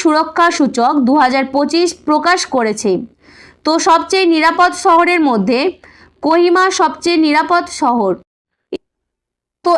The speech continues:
এছাড়াও দেখো, মহিলাদের জন্য দেশের শীর্ষ তিনটি নিরাপদ শহর হলো, প্রথম স্থানে রয়েছে কোহিমা, দ্বিতীয় স্থানে বিশাখাপত্তনম এবং তৃতীয় স্থানে রয়েছে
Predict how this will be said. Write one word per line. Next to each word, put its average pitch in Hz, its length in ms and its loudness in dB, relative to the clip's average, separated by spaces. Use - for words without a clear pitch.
এছাড়াও 381 380 2
দেখো, 240 240 0
মহিলাদের 359 580 2
জন্য 359 200 2
দেশের 349 280 -2
শীর্ষ 294 240 2
তিনটি 349 360 2
নিরাপদ 320 420 2
শহর 339 280 4
হলো, 226 220 0
প্রথম 330 300 2
স্থানে 381 340 2
রয়েছে 370 260 0
কোহিমা, 277 400 2
দ্বিতীয় 311 440 0
স্থানে 370 280 0
বিশাখাপত্তনম 302 880 0
এবং 262 160 0
তৃতীয় 294 400 0
স্থানে 359 320 0
রয়েছে 359 260 -2